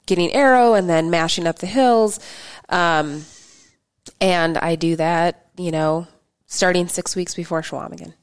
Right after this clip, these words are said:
essentially. So that's, that's an example of, like, being very, very specific. Um, certainly with these longer ones, like, we're, we're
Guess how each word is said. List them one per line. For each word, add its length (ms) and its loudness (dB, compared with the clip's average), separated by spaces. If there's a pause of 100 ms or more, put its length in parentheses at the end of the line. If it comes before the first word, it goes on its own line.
(100)
essentially. 640 -10 (180)
So 460 2 (580)
that's, 260 0
that's 320 -2
an 60 0
example 480 2
of, 80 0
like, 240 -2
being 240 -2
very, 300 2
very 260 -2
specific. 800 -6 (420)
Um, 560 -2 (140)
certainly 640 2
with 220 -2
these 180 -4
longer 340 2
ones, 340 0
like, 220 -4
we're, 180 -4
we're 400 -6